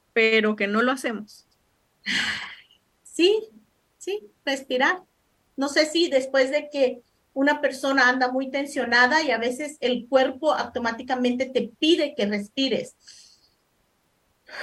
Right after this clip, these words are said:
Speaker 2: Y, y, y suelta y, y deja ir.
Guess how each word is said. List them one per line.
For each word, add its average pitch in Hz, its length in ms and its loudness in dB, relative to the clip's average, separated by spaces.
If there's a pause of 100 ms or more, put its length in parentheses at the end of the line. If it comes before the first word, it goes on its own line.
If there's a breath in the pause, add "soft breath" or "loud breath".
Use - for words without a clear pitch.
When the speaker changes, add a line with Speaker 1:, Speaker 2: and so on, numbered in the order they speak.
(1040 loud breath)
Speaker 2:
Y, 226 220 -12
y, 247 240 -6
y 233 60 -4
suelta 302 840 0
y, 214 240 -8
y 240 120 -6
deja 269 380 2
ir. 269 320 -4